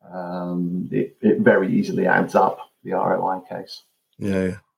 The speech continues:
Speaker 2: Very cool. Well, thanks for that, Steve. Um,
Speaker 1: Okay.
Speaker 2: so I, I think we're, we're gonna end it there. I really appreciate you, you joining us today. Um, <laughs> to be honest, every time I, I chat with you, I always, always feel a bit brighter at the end of it. So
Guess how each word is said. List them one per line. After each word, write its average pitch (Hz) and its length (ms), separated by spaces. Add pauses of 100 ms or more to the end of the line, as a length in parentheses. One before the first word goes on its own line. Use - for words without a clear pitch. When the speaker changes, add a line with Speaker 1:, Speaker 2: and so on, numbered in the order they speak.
(300)
Speaker 2:
Very 139 180
cool. - 220 (840)
Well, 151 220
thanks 170 260
for - 100
that, 95 120
Steve. 113 500
Um, 143 400
Speaker 1:
Okay. 143 80 (680)
Speaker 2:
so 160 440
I, - 920
I 120 40
think 160 300
we're, 143 280
we're 127 120
gonna 127 220
end 135 240
it 101 120
there. 113 260 (160)
I 113 60
really 139 340
appreciate 120 460
you, 107 180
you 101 160
joining 107 320
us 101 100
today. 95 380 (600)
Um, 101 560 (180)
<laughs> 135 220
to - 120
be 120 60
honest, 131 220
every 120 160
time 113 180
I, 107 320
I 104 40
chat 104 280
with 101 100
you, 101 100
I - 20
always, 101 340
always 107 280
feel 107 100
a 101 40
bit 98 200
brighter 101 360
at - 60
the 101 100
end 95 140
of 95 80
it. 101 120
So 98 360